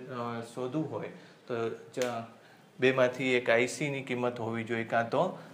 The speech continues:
આ બેની કિંમત હોવી જોઈએ. એના ઉપરથી આઈ સી મેળવીને આમાં મૂકો અને આ કિંમત હોય તો એના ઉપરથી આઈ ટુ મળે. એટલે આવી કેલ્ક્યુલેશનમાં ઉતાવળ ન કરવી, કારણ કે મોટા ભાગના સ્ટુડન્ટ જેને બરાબર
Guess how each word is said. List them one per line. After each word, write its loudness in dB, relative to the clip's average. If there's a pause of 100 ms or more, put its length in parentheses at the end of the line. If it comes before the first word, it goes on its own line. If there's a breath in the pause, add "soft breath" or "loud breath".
(120)
આ 8
બેની 2
કિંમત 0
હોવી -2
જોઈએ. -2
એના 2
ઉપરથી 0
આઈ 6
સી -4
મેળવીને 0
આમાં 6
મૂકો -2 (560 loud breath)
અને 2 (220)
આ 6
કિંમત 0
હોય 0
તો -4
એના 0
ઉપરથી -6
આઈ -2
ટુ -6
મળે. -6
એટલે -4
આવી 0
કેલ્ક્યુલેશનમાં -2
ઉતાવળ 0 (560 loud breath)
ન 0
કરવી, -2
કારણ -4
કે -4
મોટા -2
ભાગના 0
સ્ટુડન્ટ -4
જેને -2
બરાબર 0